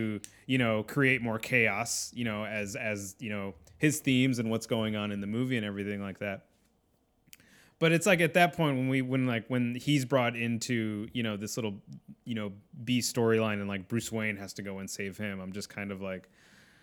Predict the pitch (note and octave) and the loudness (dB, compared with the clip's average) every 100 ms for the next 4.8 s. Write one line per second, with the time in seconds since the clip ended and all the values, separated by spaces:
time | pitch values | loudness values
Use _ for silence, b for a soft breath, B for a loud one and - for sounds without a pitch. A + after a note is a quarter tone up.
0 | b b - E3 F3 E3 E3 D#3+ D3 D3 | b b -8 -2 0 0 0 0 4 6
1 | C3+ C3+ B2+ C#3+ - D3+ - - E3+ C#3+ | 6 6 2 0 0 0 -2 -4 -6 -6
2 | - A#2+ D3+ D3 D3+ B2 A2 - _ C3+ | -4 -2 2 2 2 0 0 -4 _ -8
3 | A#2+ G#2+ - A2+ A2 G#2+ G#2 G#2 G#2+ G#2+ | -6 -6 -4 -2 0 -2 -2 0 0 0
4 | G2+ G2 A2+ B2 A2 G#2 G2+ | -2 -6 -6 -4 -2 -2 -4